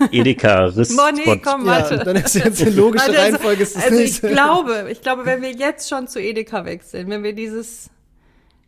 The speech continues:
Speaker 2: diesen Elefanten im Raum jetzt ansprechen, dann kommen wir da nicht mehr weg. Dann endet die Folge auch so. Dann, dann reden wir jetzt nur über Edeka. Sollen wir es tun?
Speaker 1: N-, nee, du kannst gerne noch einen anderen raus.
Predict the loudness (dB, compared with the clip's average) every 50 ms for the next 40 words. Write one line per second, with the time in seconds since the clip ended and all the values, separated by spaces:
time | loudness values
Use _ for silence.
0 | -12 -10 -8 -6 -6 -4 -4 -6 -6 -2 -4 -4 -4 -4 -6 -6 -4 -2 0 -2
1 | -2 -2 -6 -8 -8 -10 -10 -10 -12 _ -8 -8 -8 -8 -8 -10 -10 -10 -12 -14
2 | -18 -14 -6 -4 -4 -4 -2 -4 -4 -4 -4 -4 -6 -6 -6 -6 -6 -6 -6 -6
3 | -6 -8 -10 -12 -18 -10 -8 -8 -8 -6 -6 -6 -6 -8 -10 -12 -14 -12 -10 -8
4 | -8 -8 -8 -8 -10 -10 -10 -10 -12 -12 -14 -12 -12 -14 -14 _ -12 -10 -10 -10
5 | -10 -12 -10 -8 -8 -6 -6 -6 -6 -4 -4 -4 -4 -4 -6 -6 -4 -2 -2 -2
6 | -2 -4 -4 -6 -6 -8 -8 -8 -8 -10 -10 -8 -8 -8 -8 -8 -10 -12 -18 -20
7 | _ _ _ _ _ _ _ _ _ _ _ _ _ _ _ _ _ _ _ _
8 | _ _ -6 -4 -4 -4 -6 -6 -8 -10 -8 -8 -8 -8 -10 _ _ _ _ _
9 | _ _ _ _ _ -8 -6 -6 -6 -8 -8 -8 -6 -4 -4 -4 -2 -4 -4 -6
10 | -6 -6 -6 -8 -8 -6 -8 -6 -4 -2 -2 -2 -4 -6 -6 -6 -6 -6 -6 -8
11 | -8 -10 -12 -14